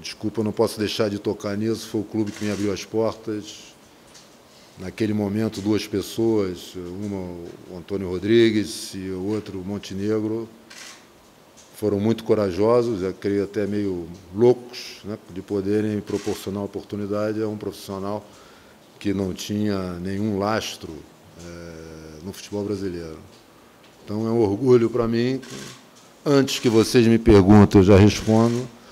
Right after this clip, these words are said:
Quer dizer, eu só abri mão da, daquilo que definia pra minha carreira no Brasil, eh, porque é o Botafogo e eu tenho, né,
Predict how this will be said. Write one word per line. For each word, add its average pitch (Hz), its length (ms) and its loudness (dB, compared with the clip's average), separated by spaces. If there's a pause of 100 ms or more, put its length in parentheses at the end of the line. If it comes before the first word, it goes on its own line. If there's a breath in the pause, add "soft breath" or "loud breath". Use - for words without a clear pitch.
(280 loud breath)
Quer - 80 -4
dizer, 92 140 2
eu 95 80 4
só 107 240 4
abri 104 240 6
mão 101 580 4
da, 92 140 0 (420)
daquilo 101 340 -6
que 98 240 -8 (540)
definia 107 480 0
pra 104 160 -2
minha 104 180 -2
carreira 98 440 -2
no 110 160 0
Brasil, 98 600 -2 (800 loud breath)
eh, 82 1300 -12 (140)
porque 95 800 -4 (180)
é 107 80 -4
o 101 80 0
Botafogo 113 1000 0
e 113 120 -4
eu 104 160 -4
tenho, 104 600 -4 (960 loud breath)
né, 92 140 -10